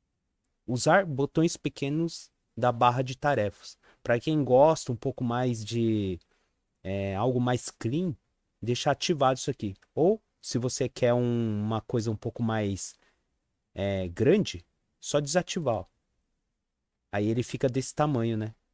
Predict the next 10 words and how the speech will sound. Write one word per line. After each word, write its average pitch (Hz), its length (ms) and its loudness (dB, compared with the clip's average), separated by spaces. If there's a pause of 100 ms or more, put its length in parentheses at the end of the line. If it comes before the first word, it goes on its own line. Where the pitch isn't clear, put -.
(140)
Que - 100 -2
eu 214 120 -2
acho 214 220 -2
que 208 100 -6
por 208 180 -2
padrão 165 380 4
ele 175 160 2
vem 165 200 2
assim, 117 340 -4
né? 113 180 -4